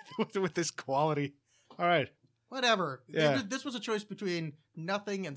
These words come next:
Speaker 1: No, it's
Speaker 2: something.
Speaker 1: fine. No, I'm, I'm happy to, I'm happy to be a part of it.
Speaker 2: I think, I think we did, I think we did a smash up job. <laughs> It just, I don't, I'm not, I got no high energy
Speaker 1: Yeah.
Speaker 2: offer right now.
Speaker 1: No, it's great.
Speaker 2: This, this is, this is, this is the best you're getting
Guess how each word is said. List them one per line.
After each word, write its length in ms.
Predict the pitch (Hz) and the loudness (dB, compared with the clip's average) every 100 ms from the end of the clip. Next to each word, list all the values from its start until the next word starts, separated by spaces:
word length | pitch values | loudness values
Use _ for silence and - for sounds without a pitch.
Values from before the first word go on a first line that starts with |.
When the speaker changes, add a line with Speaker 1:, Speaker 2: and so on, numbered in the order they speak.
| 277 | 2
Speaker 1:
No, 220 | 349 202 | 6 8
it's 100 | 180 | 8
Speaker 2:
something. 20 | |
Speaker 1:
fine. 200 | 254 180 | 6 8
No, 100 | 180 | 6
I'm, 160 | 151 139 | 6 6
I'm 140 | 143 | 4
happy 240 | 160 170 | 4 4
to, 100 | 156 | 2
I'm 100 | 143 139 | 0 2
happy 220 | 151 147 | 2 2
to 40 | |
be 60 | 135 | 0
a 40 | |
part 180 | 123 151 | -2 -2
of 40 | |
it. 60 | 160 | -2
Speaker 2:
I 40 | 170 | -2
think, 220 | 180 170 | -4 -6
I 80 | 160 | -6
think 200 | 160 147 | -6 -6
we 100 | 143 | -6
did, 300 | 147 139 151 | -4 -6 -6
I 80 | 151 | -6
think 180 | 156 | -6
we 80 | 147 | -8
did 160 | 139 135 | -6 -6
a 80 | 131 | -6
smash 380 | - 175 160 | -4 -2 -2
up 140 | 160 139 | -4 -6
job. 340 | 151 - 170 | -6 -6 -6
<laughs> 40 | - | -8
It 80 | 165 | -6
just, 240 | 160 - - - - | -6 -8 -14 -20 -8
I 220 | 143 156 | -4 -2
don't, 240 | 156 151 147 _ - | -2 -2 -6 _ -4
I'm 280 | 156 180 160 | 0 0 2
not, 260 | 160 156 | 4 4
I 160 | 151 160 | 4 2
got 220 | 165 147 | 4 2
no 180 | 151 165 | 2 2
high 300 | 156 151 147 | 4 2 2
energy 300 | 135 131 135 | -2 -8 -2
Speaker 1:
Yeah. 160 | 165 151 | 4 4
Speaker 2:
offer 180 | 147 139 | 2 -6
right 220 | 127 131 | -12 -12
now. 200 | 135 131 | -12 -4
Speaker 1:
No, 140 | 190 196 | 4 4
it's 100 | 156 | 4
great. 200 | 185 120 | 0 -2
Speaker 2:
This, 380 | - 143 135 - 175 | -6 -8 -8 -12 -10
this 160 | 165 160 | -8 -8
is, 180 | 143 135 170 | -10 -8 -6
this 180 | 170 | -4
is, 140 | 170 139 | -6 -6
this 160 | 160 156 | -4 -4
is 140 | 170 | -6
the 140 | - 139 _ | -10 -12 _
best 360 | 170 170 - - | -4 -4 -4 -6
you're 100 | 180 | -2
getting 220 | 175 147 | -2 0